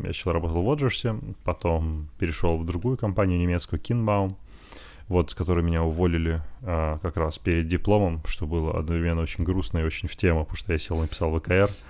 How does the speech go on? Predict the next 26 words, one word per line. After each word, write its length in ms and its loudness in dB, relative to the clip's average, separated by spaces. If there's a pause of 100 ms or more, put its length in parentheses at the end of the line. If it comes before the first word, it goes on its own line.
(380)
и 140 2
спокойно 440 2
защитился 540 -4
и 20 0
выпустился 540 -2
из 80 0
вышки. 400 -2 (560)
Я 120 8
поработал 500 6
там, 280 6
это, 400 4
в 80 -8
принципе, 320 2
сильно 260 4
очень 220 0
прокачало 600 4
мои, 460 2
м, 420 -4
soft 220 -4
skills, 440 -4 (140)
так 160 -14
называемые 600 0 (280)
навыки. 260 0
Щас 220 4
я 80 8
объясню, 360 2